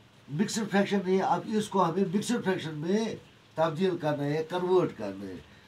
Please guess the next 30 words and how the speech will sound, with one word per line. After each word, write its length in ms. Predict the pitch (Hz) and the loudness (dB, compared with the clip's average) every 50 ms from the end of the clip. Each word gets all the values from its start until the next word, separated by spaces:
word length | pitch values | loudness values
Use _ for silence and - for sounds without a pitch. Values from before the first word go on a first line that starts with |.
| - - | -6 -2
तो 100 | 180 185 | 0 0
मिक्स्ड 300 | 208 240 165 190 247 208 | 0 0 0 0 0 2
fraction 340 | 202 214 208 - - 214 208 | 2 2 2 2 0 0 2
आप 300 | 202 202 202 196 - - | 4 4 4 2 2 0
आराम 400 | - 180 190 196 202 214 214 180 | 2 2 4 4 4 2 0 0
से 180 | 147 175 185 | 2 2 2
इसको 200 | 175 143 - 175 | 2 2 -2 -8
कर 200 | 147 139 165 156 | -8 -4 -4 -4
सकते 260 | 139 147 151 131 139 175 | -4 -4 -6 -4 -2 -2
हो, 60 | 175 | -2
जैसे 240 | 151 165 151 147 170 | 0 -2 -2 -4 -4
ट्वेंटी, 680 | - - 180 185 190 190 165 - - - - - - 214 | -2 4 4 4 6 4 0 -2 -6 -12 -14 -6 -2 -2
इसका 260 | 202 - - 240 220 | -2 0 2 0 0
मतलब 340 | 160 170 156 147 160 143 131 | 0 0 -2 -2 -2 -2 0
हुआ 160 | 156 165 180 | 0 0 0
ट्वेंटी 420 | - - 185 190 202 190 - 185 | 2 4 4 4 4 2 2 0
वन 220 | 170 151 151 147 143 | 0 0 0 -2 -4
को 100 | 165 175 - - | -6 -8 -6 -2
पाँच 280 | 170 180 190 180 156 139 | 0 2 2 2 0 0
से 140 | 139 135 | -2 -4
ज़रूर 280 | 117 101 110 101 95 - - | -4 -4 -4 -6 -6 -8 -10
करो, 260 | 87 82 80 78 67 - - - - - - - - | -14 -14 -14 -14 -16 -18 -20 -20 -20 -20 -16 -6 -4
ट्वेंटी 340 | 147 170 180 185 175 180 | -2 0 0 0 2 0
वन 260 | 170 156 165 175 170 160 | 0 0 0 -4 -2 0
by 180 | 170 170 170 156 - - | 0 0 0 -2 -4 0
five 440 | 127 131 131 143 165 175 - - - - | 2 2 2 2 0 -4 -6 -8 -8 -6
is 220 | 170 175 175 160 135 117 113 110 101 104 110 113 135 | -2 -2 -2 -2 -4 -6 -10 -14 -14 -14 -10 -2 4
means 420 | 180 196 185 143 117 - - - - - - - - - - | 6 6 6 6 4 -2 -6 -10 -16 -20 -20 -20 -20 -10 -6
ट्वेंटी 380 | 151 175 196 208 202 156 196 190 165 - - | -2 0 0 0 0 -2 -2 -4 -4 -4 -2
फ़ाइव 420 | 123 127 131 131 131 131 123 117 | -2 0 2 2 2 2 2 0